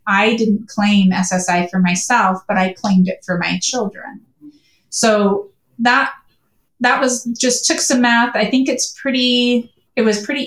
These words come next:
easy to see all that laid out. Like, the government's pretty clear, like, "We'll give you this much money and here's your cap and, you know, the limits are there." Um,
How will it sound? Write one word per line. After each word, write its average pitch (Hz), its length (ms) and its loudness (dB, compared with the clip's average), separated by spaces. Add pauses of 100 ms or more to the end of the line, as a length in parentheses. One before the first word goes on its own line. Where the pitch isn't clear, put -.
easy 240 300 0
to 220 140 -2
see 214 260 0
all 202 140 2
that 196 240 0
laid 190 200 2
out. 185 380 2
Like, 190 200 -2
the 185 100 -2
government's 190 480 0
pretty 180 200 0
clear, 185 280 0
like, 180 220 -2
"We'll 180 120 0
give 185 140 0
you 180 140 2
this 185 220 -2
much 185 240 0
money 190 280 4
and 180 160 0
here's 185 240 0
your 185 120 -6
cap 180 380 -2
and, 180 300 -4
you 196 120 2
know, 175 160 2
the 185 120 -4
limits 190 400 0
are 175 120 0
there." 175 500 0 (640)
Um, 185 500 4